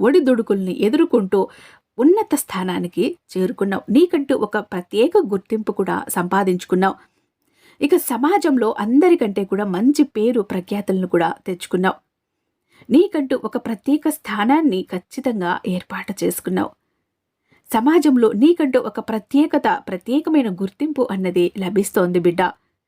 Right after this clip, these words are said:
చిన్న వయసు నుంచినే కష్టాలన్నింటినీ ఎదుర్కొంటూ వస్తున్నావు. కష్టాలను చూసి పెరిగావు, కష్టాల్లోనే పెరిగావు. వాటిని చూసి ఎన్నో పాఠాలు కూడా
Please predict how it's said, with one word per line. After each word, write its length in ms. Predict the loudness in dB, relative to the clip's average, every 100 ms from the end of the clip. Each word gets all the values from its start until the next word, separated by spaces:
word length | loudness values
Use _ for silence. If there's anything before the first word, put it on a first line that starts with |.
| _ -20 _
చిన్న 240 | -4 0 2
వయసు 300 | 2 0 4
నుంచినే 420 | 4 4 2 0 -2 -4
కష్టాలన్నింటినీ 880 | -6 -2 0 0 0 2 2 0 -4 -4 -4
ఎదుర్కొంటూ 640 | -2 -2 -2 0 2 2 0 -4 _ _
వస్తున్నావు. 440 | -16 -6 -4 -2 -4
కష్టాలను 520 | -10 -4 0 2 2 2
చూసి 240 | 0 -2 -4
పెరిగావు, 360 | -4 -2 -2 -2 -4
కష్టాల్లోనే 640 | -10 0 2 4 4 2 -2 -6
పెరిగావు. 360 | -6 -2 -2 -4 -12 -10 -2
వాటిని 340 | -2 4 4 6
చూసి 240 | 4 4 0
ఎన్నో 180 | 0 0 0
పాఠాలు 400 | -6 -8 0 0 2
కూడా 160 | 2